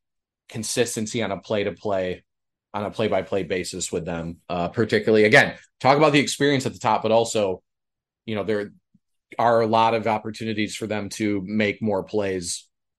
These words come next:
uh, and, and have missed on some plays that maybe they should have made throughout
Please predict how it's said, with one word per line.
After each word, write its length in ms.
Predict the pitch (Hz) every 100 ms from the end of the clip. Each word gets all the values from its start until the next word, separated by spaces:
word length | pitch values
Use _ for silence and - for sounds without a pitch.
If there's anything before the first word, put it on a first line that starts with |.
| _ _ -
uh, 420 | 95 95 90 87
and, 180 | 101 98
and 220 | 104 101
have 180 | 95 95
missed 280 | 117 113 120
on 120 | 101
some 160 | - -
plays 280 | 104 101
that 100 | 95
maybe 240 | 95 95 95
they 120 | 92
should 180 | - 98
have 100 | 92
made 240 | 92 90
throughout 440 | 92 92 87 85